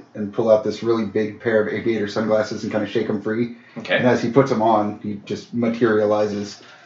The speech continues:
Speaker 1: When he looks around, 'cause, you know, he's kind of perpetually in a state of unconsciousness until something calls him forward. No idea where he's at. Is this room warded at all?
Speaker 2: Um, this room is not warded.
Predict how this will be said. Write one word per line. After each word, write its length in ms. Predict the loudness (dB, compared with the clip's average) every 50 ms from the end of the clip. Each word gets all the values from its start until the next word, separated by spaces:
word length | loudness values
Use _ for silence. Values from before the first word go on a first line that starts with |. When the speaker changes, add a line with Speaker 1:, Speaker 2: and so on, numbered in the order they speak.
| -20 -20 _ _ _ _ _ _ _ _ _ _ _ _ _ _ _ _ _ -20 -18 -14
Speaker 1:
When 720 | -10 -2 4 6 8 8 8 8 6 4 0 -2 -4 -10 -18 -20 -20 -20 -20 -20 _ -20 _ _ -20 _ -14
he 160 | -2 2 4
looks 260 | 6 6 6 6 4
around, 540 | 2 4 4 4 4 2 0 -4 -6 -6 -8 -12 -16 -20 -20 -20 _ _ _ _ -20 _ _ -8
'cause, 240 | -8 -6 -6 -8 -2
you 120 | -2 0 0
know, 120 | 0 -2
he's 360 | -4 0 0 0 0 0 -6 -12 0
kind 180 | 4 6 6
of 240 | 6 4 2 -6 -10
perpetually 540 | -10 -10 2 4 4 4 4 2 2 2 2
in 80 | 0 0
a 40 | -2
state 220 | -2 0 0 0
of 100 | 0 -2 -2
unconsciousness 640 | -4 -4 -2 -4 -4 -2 -4 -6 -6 -8 -8 -6
until 260 | -6 -8 -2 0 -2 -2
something 380 | 0 -4 -6 -4 -4 -6 -8
calls 280 | -4 -2 -2 -2 -2 -4
him 140 | -8 -8 -6
forward. 400 | -2 -2 0 0 0 -2 -4 -8 -14 -20 -20 -20 -20 -20 -20 -20 -20 -20 _ _ _ _ -20 -20 -20 -14 -6
No 240 | 4 6 8 8 8
idea 300 | 6 4 2 0 0 2
where 160 | 0 -2 -2
he's 160 | -4 -2 -2
at. 280 | -2 -2 -2 -4 -2 -2
Is 120 | -2 0
this 180 | 0 -2 -2 0
room 260 | 2 4 4 4 4
warded 520 | 2 0 0 4 4 4 2 2 -4 -10 -12 -12 -4
at 100 | -2 0
all? 260 | 0 0 -2 -4 -8 -12 -18 -20 -20 -10 _
Speaker 2:
Um, 240 | 0 0 2 2 2
this 200 | 0 0 0 0
room 240 | -4 -4 -4 -4 -4
is 200 | -4 -4 -4 0
not 320 | 2 4 4 4 2 0
warded. 320 | -2 -4 -4 -4 -6 -8